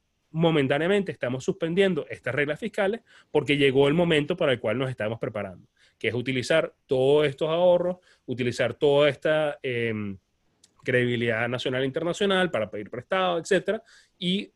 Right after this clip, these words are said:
para poder fin-, financiar de manera sostenible este programa de estímulo. Eh, ellos no tienen el problema que tienen muchos otros países de la región, que es, uno, eh, no pueden financiar, eh, la caída de ingresos que están viendo. O sea,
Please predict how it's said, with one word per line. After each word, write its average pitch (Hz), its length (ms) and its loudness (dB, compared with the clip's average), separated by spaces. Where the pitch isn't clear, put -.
para 139 220 2
poder 139 280 2
fin-, - 220 -6
financiar 156 720 0
de 151 160 -4
manera 131 240 0
sostenible 175 720 -4
este 131 220 -6
programa 123 340 0
de 135 60 0
estímulo. 104 420 -10
Eh, 123 220 -4
ellos 147 260 2
no 185 220 6
tienen 170 380 0
el 143 120 -6
problema 131 360 -2
que 156 120 -4
tienen 135 240 -4
muchos 147 580 -6
otros 143 340 -4
países 143 440 0
de 151 100 -2
la 147 80 0
región, 156 480 -4
que 123 260 2
es, 117 240 -6
uno, 185 440 2
eh, 120 360 -2
no 143 280 0
pueden 139 300 2
financiar, 123 600 -2
eh, 110 540 -2
la 113 200 -4
caída 117 320 0
de 143 40 0
ingresos 120 400 -4
que - 80 -12
están 123 240 -4
viendo. 120 300 -2
O 117 40 -12
sea, 104 240 -8